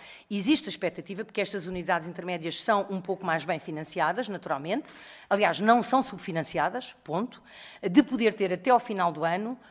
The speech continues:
com algum esforço, temos que trabalhar em conjunto com os parceiros, até a oitocentas, eh, camas. Vamos ver se conseguimos, efetivamente, eh,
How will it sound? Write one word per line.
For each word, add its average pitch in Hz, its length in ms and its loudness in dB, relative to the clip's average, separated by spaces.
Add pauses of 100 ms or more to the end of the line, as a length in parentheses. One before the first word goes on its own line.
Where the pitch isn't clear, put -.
(180)
com 240 180 6
algum 185 240 6
esforço, - 480 -2
temos 214 240 -2
que - 60 -14
trabalhar 160 320 -2
em 156 80 -8
conjunto 156 320 -10
com - 80 -14
os - 60 -12
parceiros, 202 440 0 (180)
até 233 460 -2 (100)
a 196 60 0
oitocentas, 226 880 -2 (320)
eh, 190 160 0
camas. 160 400 -2
Vamos 240 320 4
ver 220 220 -4
se - 180 -10
conseguimos, 226 720 -2
efetivamente, 202 840 -2 (340)
eh, 196 360 4